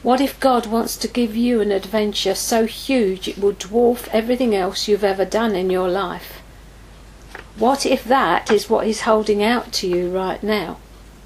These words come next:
What if he's holding out the dream of a company of people so in tune with heaven that anything could happen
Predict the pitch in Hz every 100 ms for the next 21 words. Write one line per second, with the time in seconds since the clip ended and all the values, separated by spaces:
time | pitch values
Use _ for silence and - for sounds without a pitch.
0 | - - - - - - - - 247 285
1 | 285 262 - 277 277 247 247 254 240 -
2 | 208 190 233 247 226 175 175 180 190 -
3 | 247 - 262 240 214 - 240 233 - -
4 | - - - - - - - 247 254 269
5 | 269 - 262 247 220 214 208 - 233 180
6 | 180 - - - - 170 247 262 262 -
7 | 240 214 180 - - 294 - 196 190